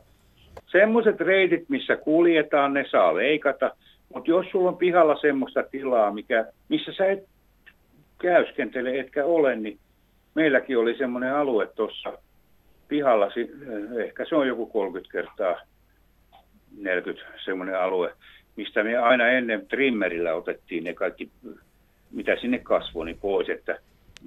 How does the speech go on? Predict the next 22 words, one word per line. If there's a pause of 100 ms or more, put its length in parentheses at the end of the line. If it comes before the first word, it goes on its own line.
(100)
kun
meillä
oli
kasvimaa
siellä
takana,
mutta
kun
sitä
kasvimaata
ei
enää
ole,
niin
mä
oon
antanut
sen
kasvaa
nyt
ihan
rauhassa.